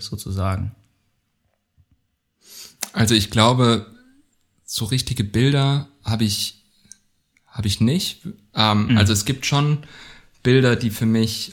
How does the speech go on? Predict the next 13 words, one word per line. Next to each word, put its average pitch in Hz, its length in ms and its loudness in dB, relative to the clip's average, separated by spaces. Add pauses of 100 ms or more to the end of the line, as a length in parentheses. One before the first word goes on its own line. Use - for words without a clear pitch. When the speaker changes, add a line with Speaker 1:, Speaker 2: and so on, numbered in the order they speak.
(120)
Speaker 2:
Hoffnungsanker 113 840 -2
sind. 113 480 -4 (1600)
Ähm, 101 680 2 (1300)
Bilder, 113 340 4
die 104 260 0
auf - 220 -6 (400)
das - 260 -2
Leben 110 680 0 (880)
über 117 280 2
unsere 107 340 -2
jetzige 104 520 0
Existenz 101 600 -2
hinausweisen, 107 1080 2